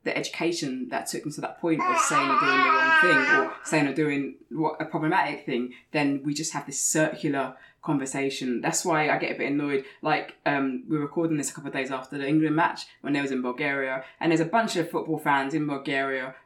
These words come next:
being racist, making monkey chants, doing, you can stop them from doing those monkey chants, but they're still at home raising children,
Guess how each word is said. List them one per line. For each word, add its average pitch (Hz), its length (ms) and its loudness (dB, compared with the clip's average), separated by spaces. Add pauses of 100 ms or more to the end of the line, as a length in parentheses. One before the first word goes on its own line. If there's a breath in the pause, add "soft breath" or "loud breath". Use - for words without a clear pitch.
(100)
being 160 260 4
racist, 147 540 -2
making 147 300 -4
monkey 143 300 -4
chants, 139 380 -2
doing, 147 200 0 (220 loud breath)
you 240 180 4
can 220 300 2
stop - 480 0
them 160 260 4
from 160 220 4
doing 190 240 4
those 185 160 2
monkey 180 260 0
chants, 180 360 0 (180 loud breath)
but 180 140 0
they're 214 120 4
still 220 480 2
at 196 140 4
home 190 240 2
raising 180 320 4
children, 165 640 4